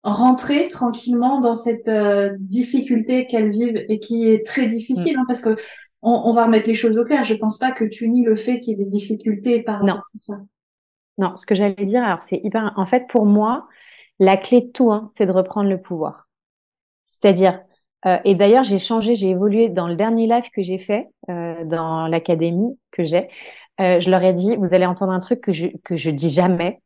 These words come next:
Speaker 2: mais pour une fois, je vais le dire parce que j'ai aussi évolué et grandi et c'est OK de dire qu'on évolue et qu'on change parce que je pense qu'on continue d'apprendre toute sa vie et que rien n'est figé et que j'accepte de ne rien savoir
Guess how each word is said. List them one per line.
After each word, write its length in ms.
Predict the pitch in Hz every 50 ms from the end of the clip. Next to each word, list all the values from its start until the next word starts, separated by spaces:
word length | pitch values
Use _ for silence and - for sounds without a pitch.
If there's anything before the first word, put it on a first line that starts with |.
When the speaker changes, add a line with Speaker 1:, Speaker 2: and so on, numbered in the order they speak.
| _ _ -
Speaker 2:
mais 100 | 175 165
pour 160 | - 185 185
une 60 | 185
fois, 160 | 185 185 220
je 100 | 214 196
vais 100 | 180 185
le 60 | 175 160
dire 240 | 160 175 226 220
parce 180 | - 208 180 185
que 100 | - 185
j'ai 160 | 160 151 170
aussi 280 | 180 190 185 - - 233
évolué 420 | 220 202 185 190 196 190 196 196
et 60 | 190
grandi 420 | 170 180 - 185 180 170 175 214 240
et 40 | 220
c'est 160 | 190 - -
OK 140 | 196 190 -
de 60 | 240 220
dire 220 | 185 196 202 -
qu'on 140 | - 202 190
évolue 380 | 185 180 175 180 190 202 220
et 80 | 226 196
qu'on 160 | 202 - 180
change 340 | - - - 208 208 196 -
parce 180 | - 196 180 -
que 100 | - 190
je 80 | - -
pense 140 | 214 208
qu'on 160 | - - 208 190
continue 380 | 190 - 202 202 - - 202
d'apprendre 360 | 185 196 196 - - 208 196
toute 140 | 190 - 202
sa 240 | 202 - - 208 196
vie 240 | 185 196 233 277 - _ _ _ _ -
et 60 | 196
que 100 | 190 208
rien 260 | 190 160 156 214 214
n'est 120 | 214 214 202
figé 400 | 208 - 202 180 165 156 - -
et 100 | - 190
que 60 | 170
j'accepte 640 | 170 196 208 196 - - 226 226 226 - - - -
de 140 | 180 175 196
ne 100 | 185 185
rien 220 | 185 180 196 208
savoir 540 | 202 208 - 185 170 165 147 - - - _